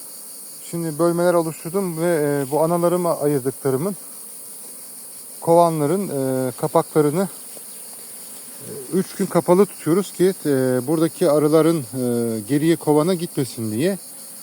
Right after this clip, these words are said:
E, tabii bir miktar yine tekrar gidiyor. E,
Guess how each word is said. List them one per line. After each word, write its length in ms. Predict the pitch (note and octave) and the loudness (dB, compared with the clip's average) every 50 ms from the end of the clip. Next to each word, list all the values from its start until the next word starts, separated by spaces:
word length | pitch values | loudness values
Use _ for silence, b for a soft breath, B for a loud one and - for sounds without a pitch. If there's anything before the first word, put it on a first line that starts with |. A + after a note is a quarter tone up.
| - - | -14 -8
E, 160 | - A#2 A2+ G#2+ - | -6 -6 -6 -4 2
tabii 300 | - F#3 F3 F#3 F3 F3 | 2 4 4 4 2 2
bir 40 | F#3 | 2
miktar 400 | F#3 G3 F#3+ E3+ - - G3 F3 | 4 4 4 4 6 4 4 6
yine 220 | F3+ F#3 F#3+ F#3+ | 6 4 4 4
tekrar 360 | - - F#3 F3 - F#3+ F#3 F3 | 4 4 2 2 6 4 4 4
gidiyor. 540 | D#3+ D#3 F3+ E3+ F#3+ F#3+ F3 E3+ G3+ G#3 F#3 - - - B B B B B B - - | 4 0 -2 2 6 8 8 8 8 6 0 -8 -16 -16 B B B B B B -12 -6
E, 40 | B2+ | -4